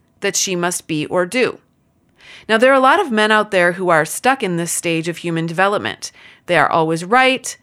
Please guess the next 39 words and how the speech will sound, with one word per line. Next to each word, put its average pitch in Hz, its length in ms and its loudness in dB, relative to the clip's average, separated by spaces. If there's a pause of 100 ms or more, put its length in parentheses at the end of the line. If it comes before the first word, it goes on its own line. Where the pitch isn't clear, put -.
and - 160 -14
everyone 175 340 -2
else 165 220 -2
is 165 200 -6
wrong. 233 580 2 (280)
There 180 160 0
is 180 140 0
no 170 180 -2
gray, 226 540 2
there 180 220 0
is 170 100 -4
no 160 160 -2
nuance, 196 720 0 (200)
there - 140 0
are 180 140 4
no 180 160 0
differences 190 540 -4
of 175 80 -4
opinions 190 760 -4
or 175 100 2
ideas 170 560 -2
or 175 80 -6
preferences. 160 920 -6 (180)
And 175 120 -4
if - 100 -6
there 180 180 2
are, 165 460 4 (160)
they 165 180 2
are 147 160 4
wrong. 131 400 0 (1080)
And 208 160 2
if 214 120 -2
you 269 360 2 (240)
are 208 140 4
in 208 80 0
a 190 60 0
relationship 208 640 -2
with 185 160 -6
them, 165 340 0